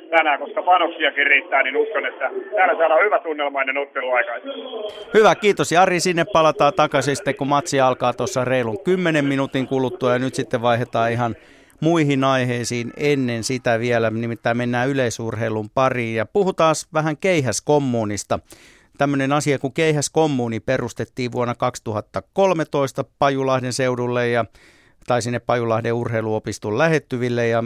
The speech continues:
Speaker 2: sen tarkoitus on saada uusia nuoremman polven heittäjiä huipulle. Kommuunissa Nastolassa asuu tätä nykyään kolme heittäjää, Lassi Etelätalo, Tuomas Laaksonen ja Tuukka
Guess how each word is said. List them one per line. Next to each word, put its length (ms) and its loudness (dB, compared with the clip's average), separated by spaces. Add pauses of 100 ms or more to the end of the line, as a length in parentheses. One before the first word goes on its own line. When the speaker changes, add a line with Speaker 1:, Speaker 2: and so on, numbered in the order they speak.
Speaker 2:
sen 200 -4
tarkoitus 480 -2
on 80 -6
saada 320 -2 (160)
uusia 480 -2
nuoremman 500 -4
polven 280 -2
heittäjiä 520 -4
huipulle. 560 -2 (440)
Kommuunissa 500 2
Nastolassa 580 0
asuu 180 -4
tätä 240 -4
nykyään 380 -2
kolme 320 0
heittäjää, 520 0
Lassi 320 -2
Etelätalo, 640 0
Tuomas 380 -4
Laaksonen 500 -2
ja 80 -6
Tuukka 440 -4